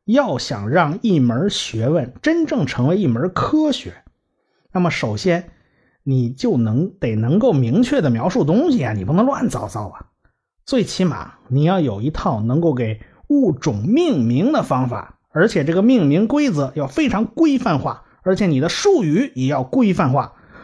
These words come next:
模模糊糊的东西要明确，这是基础的基础。所以他非常巧妙地创立了一种叫双明制的命名法。所谓林奈的双明制命名法，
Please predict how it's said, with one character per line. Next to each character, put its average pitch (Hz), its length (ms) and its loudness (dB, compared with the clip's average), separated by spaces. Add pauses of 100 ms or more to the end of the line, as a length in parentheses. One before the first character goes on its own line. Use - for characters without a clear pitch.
(200)
模 175 200 6
模 320 160 4
糊 277 160 0
糊 302 100 4
的 262 80 2
东 220 200 4
西 180 120 0
要 180 140 4
明 170 240 4
确， 311 260 0 (180)
这 175 100 -2
是 147 140 -2
基 403 460 -4
础 - 260 -4
的 127 140 0
基 165 180 0
础。 - 220 -10 (760)
所 151 260 0
以 117 300 -2
他 143 120 -6
非 254 280 -2
常 190 220 0
巧 117 400 -4
妙 147 240 0
地 110 140 -6
创 135 380 -2
立 135 140 0
了 120 100 0
一 135 140 0
种 101 220 -6 (260)
叫 123 160 -2
双 330 540 0
明 196 240 2
制 208 240 -2
的 - 240 -10
命 143 200 0
名 117 140 0
法。 - 140 -10 (480)
所 160 160 0
谓 175 260 0 (180)
林 156 320 2
奈 262 200 2
的 151 80 0
双 330 240 2
明 233 160 4
制 196 100 2
命 170 140 4
名 160 140 4
法， 117 260 -8